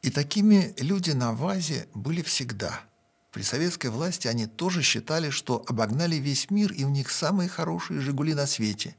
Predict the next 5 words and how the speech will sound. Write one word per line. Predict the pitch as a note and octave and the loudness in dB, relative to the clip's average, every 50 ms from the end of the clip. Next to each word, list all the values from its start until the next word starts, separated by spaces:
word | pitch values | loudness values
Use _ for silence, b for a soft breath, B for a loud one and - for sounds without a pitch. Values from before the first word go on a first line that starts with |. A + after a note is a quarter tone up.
| b b b b b b b b b b | b b b b b b b b b b
Они | - - A#2+ B2+ D#3 E3+ E3+ - - | -8 -4 -2 2 2 2 2 0 -2
неизлечимы | D#3 C3 C3 C#3 C#3+ B2+ A2+ A2+ A#2 A2+ - - - F#3 F#3 F#3 F3+ F3 E3 - - _ _ _ _ _ _ | -4 -2 0 0 0 -2 -2 -2 -4 -2 -2 -2 0 2 2 2 2 0 -2 -4 -12 _ _ _ _ _ _
во | - F#2+ A2 G#2+ | -4 -4 -2 -2
все | - - D#3+ D3+ | -2 -2 -2 -2
времена. | D3 C3+ C3 A#2+ B2 A2 F#2+ F2+ - - | -2 -2 -2 -2 -4 -4 -6 -6 -10 -12